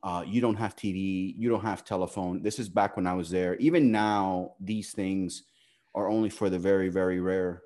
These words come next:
folks. My mom, she was actually a Jehovah's Witness in Cuba back in the day. She was a lot more active.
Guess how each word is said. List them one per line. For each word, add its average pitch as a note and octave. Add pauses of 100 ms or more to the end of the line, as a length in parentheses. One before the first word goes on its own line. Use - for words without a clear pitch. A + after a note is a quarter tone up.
folks. - (440)
My B2
mom, A#2+ (180)
she -
was A2
actually A2+
a G2+
Jehovah's G2+
Witness G#2+
in F2+
Cuba G2+ (500)
back F2+
in G#2
the F#2
day. F#2+ (380)
She -
was G2
a F#2+
lot G2
more G2+
active. G2